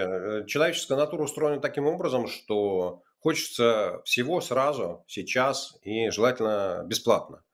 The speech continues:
Кредит — это такая штука, что ты берёшь деньги чужие, хотя и на время, да, отдаёшь свои навсегда. А, поэтому, если есть возможность взять и взять взаймы деньги, что-то купить очень нужное сегодня,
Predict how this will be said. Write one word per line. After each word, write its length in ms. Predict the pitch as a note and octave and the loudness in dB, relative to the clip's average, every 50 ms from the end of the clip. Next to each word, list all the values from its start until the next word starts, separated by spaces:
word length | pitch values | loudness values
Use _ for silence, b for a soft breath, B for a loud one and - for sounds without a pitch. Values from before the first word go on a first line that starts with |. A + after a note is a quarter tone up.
| _ _ _ _ _ _ _ _ | _ _ _ _ _ _ _ _
Кредит — 400 | - B2+ B2+ B2+ G3 A3 G#3+ - | 0 0 2 2 2 0 0 -2
это 120 | - - - - | -4 -6 2 4
такая 320 | - C3 - - C3+ C3 | 4 4 6 4 2 2
штука, 320 | B2 - - A3+ A3+ - D3 | 2 0 -4 -4 -4 -2 -4
что 380 | - - - - A#2 A2 A2 | -4 -4 -2 0 0 0 0
ты 140 | A2 - B2 | -2 -4 -4
берёшь 340 | A#2 A#2 C3+ C3+ C3+ A2+ G2+ | -2 0 0 2 0 0 -2
деньги 640 | - C#3 F3+ F#3+ F#3 D3 C3 B2 A#2 A2+ G#2+ G2 F#2+ - | 0 0 0 2 0 0 0 2 2 2 2 0 -4 -4
чужие, 680 | - A#2 A2+ D3 F#3 F#3+ D#3+ B2+ G#2 F2+ D#2+ D#2 - _ _ _ | -6 -4 -2 0 0 0 0 -2 -2 -2 -4 -6 -10 _ _ _
хотя 260 | - A2+ A#2 A#2 A2 G2+ | -2 0 2 4 2 4
и 40 | |
на 160 | G2 G#2+ A2 A2 | 4 2 2 2
время, 340 | A#2 A2 G2 F2 D2+ - | 2 0 0 -2 -4 -6
да, 240 | - - G2 A2+ A2+ | -2 0 2 2 4
отдаёшь 420 | G#2 G#2+ A2 A#2+ C#3 E3+ F#3+ - - | 2 4 4 4 4 4 0 -2 -4
свои 320 | - G2+ G#2+ C3 D3 C#3+ | -4 -2 0 0 0 0
навсегда. 600 | B2+ A#2+ A2+ - - A#2+ A#2 A2 E2 - - B B B B B B B B B B | -2 -2 -4 -6 -6 -2 0 0 0 0 -2 B B B B B B B B B B
А, 180 | - E2+ E2+ - | -4 -2 -2 2
поэтому, 360 | - - B2+ D#3+ D#3+ D#3+ D#3+ | 4 6 6 6 6 2 -2
если 240 | D#3 D#3+ D3+ - E3 | -2 -2 -2 -2 -2
есть 120 | D3+ - - | -2 2 0
возможность 420 | D3+ C#3 D3 C#3+ C3 C#3+ C3+ A#2+ | 0 0 0 -2 -2 -4 -4 0
взять 320 | B2 D3+ C3+ G#2 - - | 2 2 2 2 -2 -6
и 500 | - - A#2+ A#2+ A2+ A2+ G#2+ G#2 G#2 G2+ F#2+ | -6 -4 -2 -2 0 2 2 2 2 0 0
взять 260 | G2 C3 C3 B2 A#2+ | 2 2 2 2 2
взаймы 360 | A2 G2+ A#2+ B2+ B2+ B2+ A#2+ G#2 | 0 0 0 2 2 0 -2 -2
деньги, 460 | G#2+ B2+ A#2+ G#2+ G2+ F2+ F#2 F2+ F2 | 0 0 0 0 0 0 0 -2 -2
что-то 280 | - - B2+ A#2 - G2+ | -2 -2 -4 -4 -4 -2
купить 360 | - B2+ A#2+ - A#2+ - - | -2 -2 -2 -2 -4 -2 -2
очень 240 | G#2 G2 - A2 A#2 | -2 -2 0 0 0
нужное 260 | A#2+ G#2 - G#2+ F#2+ | 0 0 -2 -4 -4
сегодня, 640 | - - A#2 A2+ A#2 G#2+ F2+ E2 - F2+ F2 F2 | -2 -2 -2 -2 -2 -2 -2 0 0 0 2 0